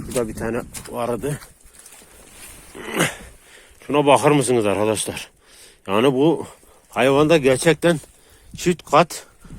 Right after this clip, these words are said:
post var. Yani bakın deriyi bulamıyorsunuz arkadaşlar.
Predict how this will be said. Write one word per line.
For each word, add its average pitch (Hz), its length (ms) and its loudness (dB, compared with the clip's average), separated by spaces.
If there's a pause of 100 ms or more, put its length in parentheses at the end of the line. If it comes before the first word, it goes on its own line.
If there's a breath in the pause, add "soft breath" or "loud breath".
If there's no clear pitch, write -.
(160)
post 147 360 2
var. 147 280 4 (800 loud breath)
Yani 135 240 2 (1200 loud breath)
bakın 127 300 4
deriyi 160 340 6
bulamıyorsunuz 151 600 4
arkadaşlar. 123 600 2